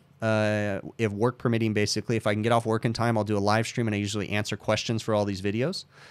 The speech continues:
Also, starting a new YouTube channel. I've been plugging that for a while, H V A C R Tools.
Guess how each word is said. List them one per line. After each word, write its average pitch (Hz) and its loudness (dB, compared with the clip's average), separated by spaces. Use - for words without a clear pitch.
Also, 113 4
starting 117 4
a 110 4
new 110 4
YouTube 110 0
channel. 143 2
I've 131 2
been 104 0
plugging 104 2
that 104 0
for 104 -2
a 98 0
while, 107 0
H 107 -4
V 107 0
A 104 -2
C 104 -2
R 98 0
Tools. 131 -4